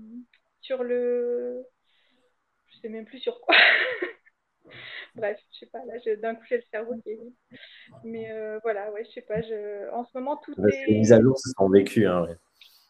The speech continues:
Speaker 1: Ouais. Et, euh,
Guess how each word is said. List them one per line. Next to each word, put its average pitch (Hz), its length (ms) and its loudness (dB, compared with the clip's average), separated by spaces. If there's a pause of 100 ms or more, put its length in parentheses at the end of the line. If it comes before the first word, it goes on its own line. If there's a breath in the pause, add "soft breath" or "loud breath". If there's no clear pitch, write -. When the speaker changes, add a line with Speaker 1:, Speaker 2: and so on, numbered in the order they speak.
(480)
Speaker 1:
Ouais. 240 200 -4 (840 soft breath)
Et, 254 240 -2
euh, 226 560 -6